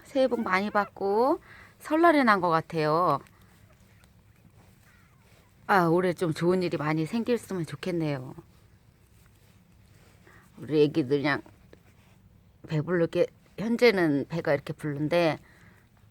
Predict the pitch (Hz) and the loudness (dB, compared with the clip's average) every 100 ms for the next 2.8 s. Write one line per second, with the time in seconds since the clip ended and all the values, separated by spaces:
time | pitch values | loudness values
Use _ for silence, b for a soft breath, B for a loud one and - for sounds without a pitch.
0 | - 208 - 214 196 147 - 147 160 123 | -18 -16 -2 -2 0 0 2 0 0 0
1 | 117 - 151 143 147 165 156 147 139 - | -4 -4 -8 -6 -6 -6 -6 -8 -10 -10
2 | 107 113 - 147 135 117 123 147 | -12 -12 -14 -12 -10 -10 -12 -16